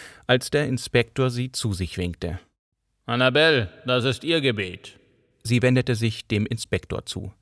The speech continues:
Speaker 1: Dieser stand über einen ausladenden Tisch gebeugt und stützte sich mit seinen gewaltigen Fäusten auf der dunklen Platte ab.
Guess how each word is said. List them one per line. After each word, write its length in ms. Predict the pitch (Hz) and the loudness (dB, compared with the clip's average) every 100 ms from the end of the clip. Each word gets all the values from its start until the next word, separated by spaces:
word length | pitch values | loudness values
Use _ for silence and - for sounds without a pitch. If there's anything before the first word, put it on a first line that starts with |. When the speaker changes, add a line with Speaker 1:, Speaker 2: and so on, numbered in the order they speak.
| _ _ _ _ - - - | _ _ _ _ -20 -12 -2
Speaker 1:
Dieser 280 | 131 147 139 | 2 2 2
stand 360 | - 120 123 | 2 2 2
über 300 | - 117 113 | -2 -2 0
einen 220 | 110 104 | 2 0
ausladenden 840 | - 117 127 123 107 107 104 98 85 | 2 2 2 2 2 2 0 -2 -2
Tisch 300 | 131 127 - | -2 -2 -2
gebeugt 500 | 107 98 110 123 - - - - - | 0 4 2 2 -8 -20 -20 -20 -18
und 180 | - 107 | -4 -4
stützte 480 | - - 113 - 123 | -2 -4 -4 0 -2
sich 380 | 110 120 - - | 0 -2 -2 -4
mit 120 | 98 | -2
seinen 260 | 98 92 92 | -2 -2 0
gewaltigen 580 | 90 95 104 110 107 | 2 2 2 0 -2
Fäusten 500 | 95 92 92 - 107 | -2 0 -2 -2 -6
auf 160 | - 95 | -4 -4
der 140 | - | -2
dunklen 360 | 95 92 92 98 | 0 -2 0 -2
Platte 400 | - 85 - - | 0 -4 -4 -4
ab. 300 | 85 - - | -4 -8 -20